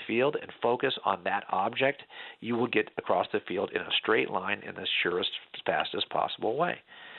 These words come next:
I think sometimes in America, we're, all of us, I mean, we, we're guilty of looking at our feet instead of being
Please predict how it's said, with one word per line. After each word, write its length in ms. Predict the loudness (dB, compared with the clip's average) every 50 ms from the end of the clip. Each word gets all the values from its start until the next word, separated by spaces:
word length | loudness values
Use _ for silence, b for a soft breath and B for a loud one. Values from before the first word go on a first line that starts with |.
| B B B B -20 _ _ 2
I 80 | 4 4
think 160 | 4 4 2
sometimes 360 | 2 0 2 2 2 2 2 0
in 100 | -4 -4
America, 380 | 0 2 4 4 4 4 2 2
we're, 400 | 2 2 2 2 0 0 0 2
all 200 | 4 4 4 4
of 80 | 2 0
us, 120 | -2 -4 -4 -6 -6
I 20 |
mean, 160 | -6 -8 -6
we, 160 | -4 -4 -4 -2
we're 160 | -2 -2 0
guilty 380 | 2 2 2 2 2 2 0
of 100 | 0 0
looking 240 | 0 -2 -4 -4 -4
at 80 | -4 -4
our 140 | -4 -4 -4 -2 0
feet 220 | 0 0 0 -2 -8 B B B B B B B B B
instead 300 | -8 -6 -2 2 4 4
of 120 | 4 2
being 180 | 0 -4 -8